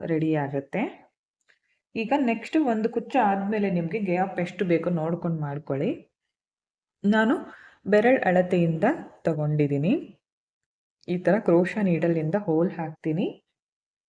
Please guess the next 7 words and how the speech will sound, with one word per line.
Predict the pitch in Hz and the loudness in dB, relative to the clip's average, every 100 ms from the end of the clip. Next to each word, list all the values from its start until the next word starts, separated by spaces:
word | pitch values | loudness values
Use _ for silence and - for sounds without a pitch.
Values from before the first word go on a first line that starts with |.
| _ _ _ _ _ _ _ _ _ _ _ _ _ _ _ _ _ 190 | _ _ _ _ _ _ _ _ _ _ _ _ _ _ _ _ _ -6
ನೋಡ್ತಾ | 185 170 175 | -4 -2 2
ಇರ್ಬೋದು, | 165 151 160 247 | 2 4 2 2
ಮೊದಲೇ | 220 196 208 254 | 2 2 6 6
ರಿಂಗ್ | 220 180 185 | 8 6 4
ಬೀಡನ್ನ | 180 180 165 170 180 | 4 2 2 2 0
ಹಾಕಿ | 185 143 139 139 220 359 - - - _ _ _ _ _ _ _ _ _ - | -2 -4 -4 -4 -2 -2 -4 -18 -20 _ _ _ _ _ _ _ _ _ -8
ಇಲ್ಲಿಂದ | 160 151 143 | -4 -2 -2